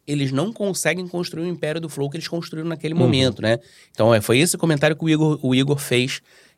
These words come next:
Speaker 1: que, assim, que ele não conseguia repetir nem ele mesmo fazendo Flow.
Speaker 2: É, e eu, eu acho essa reflexão importante pelo seguinte: eu acompanho uma galera que tá começando aqui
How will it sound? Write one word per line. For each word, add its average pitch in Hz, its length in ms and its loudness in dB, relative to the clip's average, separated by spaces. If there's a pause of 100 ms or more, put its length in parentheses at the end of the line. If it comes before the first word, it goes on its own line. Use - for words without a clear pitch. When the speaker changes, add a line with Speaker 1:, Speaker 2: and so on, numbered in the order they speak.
Speaker 1:
que, 127 360 2
assim, 117 200 -2
que - 140 2
ele 147 80 6
não 165 140 4
conseguia 165 400 0
repetir 175 500 -2
nem 196 240 2
ele 240 120 0
mesmo 170 380 0
fazendo 170 400 0
Flow. 110 320 -4 (280)
Speaker 2:
É, - 120 2
e 156 160 6
eu, 175 240 4
eu 143 140 8
acho 175 220 4
essa 147 280 2
reflexão 139 460 0
importante 107 460 -2
pelo 113 180 0
seguinte: - 500 -6 (680)
eu 110 160 4
acompanho 123 340 4
uma 117 100 4
galera 104 300 2
que - 80 -10
tá 104 100 -2
começando 95 520 -2
aqui 120 320 2